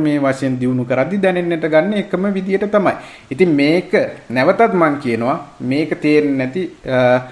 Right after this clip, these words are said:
කට්ටිය ඉන්නවා මේ, අ, චක්‍ර තදවීම සම්බන්ධයෙන් වුණා, කොන්ද යට තදවීම සම්බන්ධයෙන් වුණා. දැන් සමහරක් අය ඉන්නවා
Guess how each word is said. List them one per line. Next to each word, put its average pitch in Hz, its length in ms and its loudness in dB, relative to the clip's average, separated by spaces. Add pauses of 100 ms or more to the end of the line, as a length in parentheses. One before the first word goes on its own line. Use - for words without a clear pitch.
(240)
කට්ටිය 135 420 0
ඉන්නවා 135 240 2
මේ, 147 240 0 (220)
අ, 123 200 4
චක්‍ර 127 380 -2
තදවීම 123 480 -2
සම්බන්ධයෙන් 117 560 -2
වුණා, 143 140 -2 (120)
කොන්ද 139 240 -2
යට 131 300 2
තදවීම 123 460 -2
සම්බන්ධයෙන් 113 640 -4
වුණා. 156 200 -2 (400)
දැන් 131 140 0
සමහරක් 127 580 0
අය 117 180 4
ඉන්නවා 123 320 2